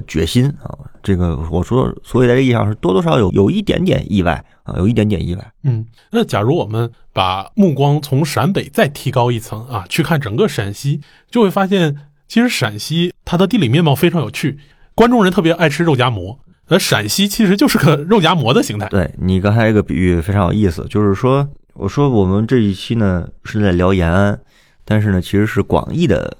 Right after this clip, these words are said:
Speaker 1: 延安，就是包括陕北，所以也不只是沿河和宝塔山，也包括整个陕北，就是它涉及到了黄河的流域，它涉及到秦岭以北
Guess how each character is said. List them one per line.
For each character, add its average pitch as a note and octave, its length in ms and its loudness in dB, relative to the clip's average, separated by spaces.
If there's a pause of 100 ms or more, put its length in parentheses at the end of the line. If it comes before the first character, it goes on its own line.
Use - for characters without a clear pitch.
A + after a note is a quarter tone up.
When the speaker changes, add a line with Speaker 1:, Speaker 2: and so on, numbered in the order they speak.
(120)
Speaker 1:
延 F2 140 0
安， D2 320 -2 (180)
就 E2+ 120 -2
是 D#2+ 120 -6
包 F2+ 260 0
括 E2 300 -2
陕 D#2 300 -2
北， F2+ 140 0 (680)
所 - 220 2
以 F#2 420 2
也 F#2+ 100 4
不 F2+ 200 0
只 E2 180 -2
是 F2+ 220 0
沿 E2 240 2
河 F#2+ 120 0
和 F2+ 140 0
宝 E2 160 0
塔 - 160 -6
山， D#2+ 320 -2 (320)
也 E2+ 240 2
包 A2+ 260 4
括 F2 560 0
整 D#2+ 240 0
个 F#2+ 240 2
陕 E2 280 0
北， - 260 0
就 - 100 -4
是 D#2 180 -6
它 - 140 -4
涉 F2 180 0
及 F2 40 2
到 F2 140 2
了 D#2+ 80 -4
黄 - 340 -2
河 E2+ 260 2
的 F2 280 0
流 E2+ 200 2
域， G2+ 240 4 (280)
它 F#2+ 180 2
涉 F#2 140 0
及 F#2 60 2
到 F2 220 2
秦 G2 300 0
岭 G#2 160 4
以 G#2+ 100 4
北 G#2 160 2